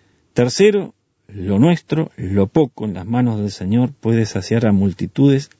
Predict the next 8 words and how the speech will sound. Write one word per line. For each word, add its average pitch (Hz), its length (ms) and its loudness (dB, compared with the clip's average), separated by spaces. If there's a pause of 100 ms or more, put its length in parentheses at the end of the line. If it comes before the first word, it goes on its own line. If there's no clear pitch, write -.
espiritualmente 104 1120 -2
hambrientas. 95 880 -4 (800)
Miles 202 420 2
cuyas 127 440 -8
almas 139 440 0
mueren 127 420 2
de 110 120 2
hambre 123 460 2